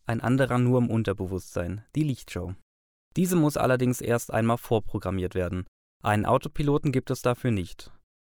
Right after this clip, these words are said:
So steht auch die ganze Show über ein Lichttechniker am Lichtpult, um die Show abzufahren und teils auch spontane, manuelle Änderungen einzubauen.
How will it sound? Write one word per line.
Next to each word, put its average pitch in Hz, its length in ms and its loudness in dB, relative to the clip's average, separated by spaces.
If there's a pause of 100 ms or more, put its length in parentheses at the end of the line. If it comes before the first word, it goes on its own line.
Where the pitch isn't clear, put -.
(200)
So 127 180 0
steht 156 280 2
auch 127 100 2
die 117 140 0
ganze 160 320 0
Show 135 280 2
über 127 260 0
ein 120 120 2
Lichttechniker 117 720 -2
am 127 100 0
Lichtpult, 117 640 0
um 113 220 -2
die 117 80 -2
Show 123 220 2
abzufahren 110 800 -2
und 113 160 -4
teils 110 320 0
auch 107 140 -4
spontane, 117 720 0
manuelle 117 500 2
Änderungen 117 420 2
einzubauen. 98 640 -6